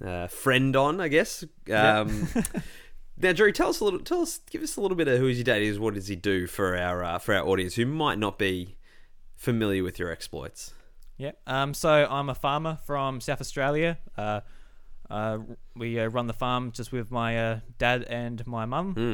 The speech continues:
Speaker 1: Mm.
Speaker 2: Um, we mainly, uh, focus on sheep. So we've got a, uh, Texel stud where we, where it takes a lot of our time, but we also do commercial,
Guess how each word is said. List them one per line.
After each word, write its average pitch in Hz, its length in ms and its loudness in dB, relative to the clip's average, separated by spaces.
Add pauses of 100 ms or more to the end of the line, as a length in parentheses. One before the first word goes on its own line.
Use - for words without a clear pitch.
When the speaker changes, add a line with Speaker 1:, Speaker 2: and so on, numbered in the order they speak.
(480)
Speaker 1:
Mm. 117 60 -4
Speaker 2:
Um, 120 460 -2 (180)
we 135 140 0
mainly, 131 540 0
uh, 123 220 2 (120)
focus 139 300 -2
on 131 100 -4
sheep. 175 380 2
So 135 180 0
we've 123 160 -4
got 131 180 0
a, 120 220 0
uh, 113 120 0
Texel 143 360 -4
stud 139 380 -2 (680)
where 117 240 -2
we, 110 100 -2 (160)
where 117 140 -2
it - 160 -14
takes 120 220 0
a 123 40 -6
lot 117 120 0
of 110 80 -2
our 110 80 0
time, 123 280 0
but 117 120 -6
we 123 120 -2
also 120 220 -2
do 117 160 -4
commercial, 117 560 -4